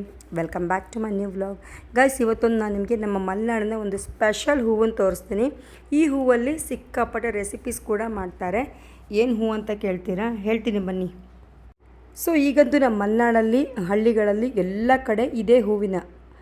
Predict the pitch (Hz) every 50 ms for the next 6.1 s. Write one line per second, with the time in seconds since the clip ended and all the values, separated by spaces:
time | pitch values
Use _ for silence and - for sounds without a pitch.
0 | - - - - - - - 202 208 202 - 220 220 233 226 - 294 294 - -
1 | 208 180 185 196 220 240 240 247 226 226 226 - 208 202 208 196 202 196 - -
2 | 202 196 180 208 240 285 - - - - - - - - 233 226 - - - 247
3 | 240 247 254 254 277 269 254 233 220 226 - 196 196 202 202 226 220 220 220 226
4 | 247 240 - 226 208 208 208 220 208 220 220 196 214 208 202 202 214 202 208 208
5 | 247 320 320 - - - - 196 196 214 226 220 226 - 220 208 202 208 208 -
6 | -